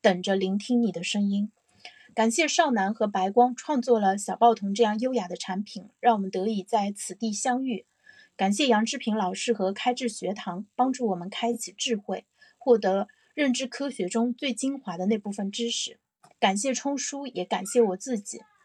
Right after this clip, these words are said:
在过去的一年里面做了很多有价值的事情，做了很多正确的决定，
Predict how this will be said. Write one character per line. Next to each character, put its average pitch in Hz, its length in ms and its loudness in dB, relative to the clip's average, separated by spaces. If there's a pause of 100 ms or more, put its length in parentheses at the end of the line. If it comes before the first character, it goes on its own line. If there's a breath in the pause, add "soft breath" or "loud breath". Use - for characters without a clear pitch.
在 247 160 2
过 277 220 0
去 233 180 -8
的 220 60 4
一 247 160 -2
年 190 240 0
里 196 100 -2
面 185 280 -6 (120)
做 247 200 4
了 214 40 0
很 202 200 -4
多 226 120 6
有 208 140 0
价 240 280 0
值 190 120 -4
的 190 100 -8
事 208 240 -4
情， 196 300 -12 (600 loud breath)
做 311 120 4
了 254 80 8
很 214 200 0
多 254 180 2
正 269 220 -2
确 - 260 -8
的 202 80 0
决 185 260 -6
定， 226 280 -2